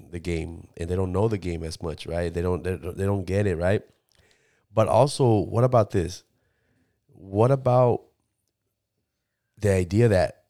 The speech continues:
uh, also, what, the, 'cause not all the coaches are Albert Puig. What about the parents that,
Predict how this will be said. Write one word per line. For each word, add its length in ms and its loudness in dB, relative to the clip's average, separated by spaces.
uh, 120 -2
also, 600 -2
what, 240 -8
the, 240 -10
'cause 220 0
not 160 -4
all 160 2
the 100 -2
coaches 460 -2
are 140 0
Albert 380 -4
Puig. 340 -2
What 120 -2
about 280 -2
the 100 -2
parents 460 -4
that, 440 -6